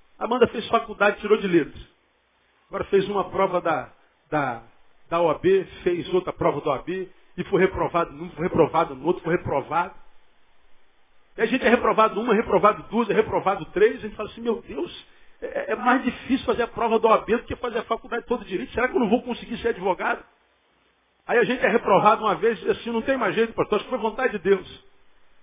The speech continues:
Aí, "Não, mas vou tentar mais uma vez, vai que é dúvida." Aí tenta outra vez, é reprovado de novo.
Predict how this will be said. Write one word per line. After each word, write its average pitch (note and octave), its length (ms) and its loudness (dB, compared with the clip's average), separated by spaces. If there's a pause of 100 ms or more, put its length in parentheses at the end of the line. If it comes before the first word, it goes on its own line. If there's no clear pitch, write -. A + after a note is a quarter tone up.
(540)
Aí, - 80 -8
"Não, C#4 80 2
mas C4 120 6
vou D4 100 4
tentar C4+ 300 0
mais C4 180 0
uma A#3+ 100 0
vez, B3 180 -2
vai C4 180 4
que F4+ 60 -6
é E4 40 -4
dúvida." A3+ 260 -2
Aí A3+ 60 2
tenta B3 240 -2
outra A3 240 2
vez, A3+ 220 4
é A#3 60 4
reprovado G#3+ 520 4
de A3 80 -4
novo. G3+ 260 0